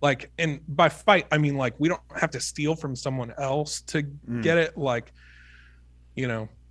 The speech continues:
Speaker 1: like, there's enough money to go around. There are enough fans to go around. We just gotta find ours. Like,
Speaker 2: Right.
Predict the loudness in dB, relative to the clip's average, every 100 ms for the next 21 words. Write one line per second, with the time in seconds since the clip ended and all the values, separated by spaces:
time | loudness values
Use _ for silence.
0 | -12 -8 -8 -10 -20 -20 -12 0 2 2
1 | 0 0 -2 -2 -2 0 2 2 -2 -8
2 | -6 -4 -4 -4 -6 -6 -6 -8 -8 -8
3 | -6 -8 -10 -16 -6 -6 -4 -2 -2 0
4 | -2 -2 -4 -8 -18 -18 -12 -12 -12 -14
5 | -10 -10 -10